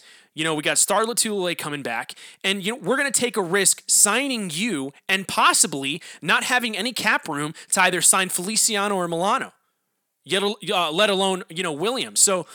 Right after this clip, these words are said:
you know, we do wonder. We do wonder if he is that piece that can help dethrone the Kansas City Chiefs.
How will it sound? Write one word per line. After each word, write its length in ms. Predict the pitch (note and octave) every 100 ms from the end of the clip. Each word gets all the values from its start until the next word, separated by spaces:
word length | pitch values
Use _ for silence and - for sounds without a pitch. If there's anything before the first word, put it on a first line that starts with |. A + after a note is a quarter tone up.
| - - - - - -
you 100 | A3+
know, 200 | B3+ A#3 - _ _ _ _ - - G#3+
we 140 | C4+
do 200 | B3 D#4
wonder. 440 | D4 F3+ A#2 G2 D2 _ _ _
We 220 | C#3 A#3+
do 180 | F#3 C4+
wonder 400 | A#3+ F3+ F3 E3
if 380 | E3 E3 - - - _ _ _ _ _
he 340 | - - A3+ A3+
is 480 | A3 G#3 F#3 E3+ -
that 400 | - E3+ F3 -
piece 380 | - E3+ D#3 -
that 200 | D3+ C#3+
can 300 | - D3+ D3 -
help 340 | - F3 E3+
dethrone 540 | C#3 F3 - D#3 E3 C#3
the 80 |
Kansas 340 | B2+ C#3+ B2+ A2+
City 180 | A#2+ G#2
Chiefs. 440 | - - - -